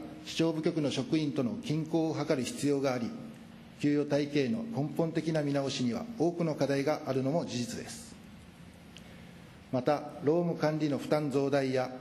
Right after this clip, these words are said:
管理部門の肥大化など、デメリットも予想されます。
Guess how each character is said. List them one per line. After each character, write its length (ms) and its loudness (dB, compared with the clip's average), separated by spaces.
管 160 2
理 140 2
部 100 0
門 240 2
の 60 2
肥 140 0
大 180 4
化 100 4
な 140 2
ど、 100 0
デ 100 2
メ 120 0
リ 80 4
ッ 120 -4
ト 80 4
も 140 2
予 80 0
想 180 -2
さ 100 -4
れ 100 -6
ま 120 -8
す。 220 -12